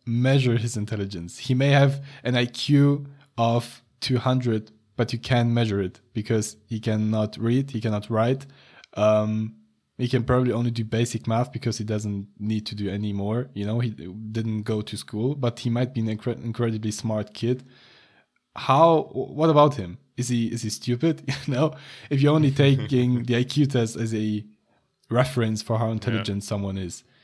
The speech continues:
Speaker 1: what about those people who can't read, who didn't have an education, but are still incredibly smart? You know, that's kind of the fucked up thing about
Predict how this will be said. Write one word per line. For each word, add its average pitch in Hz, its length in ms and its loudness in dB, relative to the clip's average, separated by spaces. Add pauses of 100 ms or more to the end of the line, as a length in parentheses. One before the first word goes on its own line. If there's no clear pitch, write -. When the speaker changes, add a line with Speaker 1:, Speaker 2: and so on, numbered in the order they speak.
(240)
Speaker 1:
what 156 120 0
about 147 240 4
those 143 220 4
people 95 380 -8
who 104 120 -6
can't 113 360 -2
read, 113 340 -2
who 104 280 -2
didn't 110 220 -4
have 110 180 -2
an 107 80 -4
education, 104 760 -6 (100)
but 110 100 0
are 107 140 -2
still 110 400 -2
incredibly 104 460 -6
smart? 107 320 -6 (1080)
You 156 80 -4
know, 175 80 0
that's 151 180 -6
kind 170 200 -6
of 139 180 -6
the 120 80 -10
fucked - 340 -10
up 98 120 -14
thing 101 240 -8
about 95 360 -10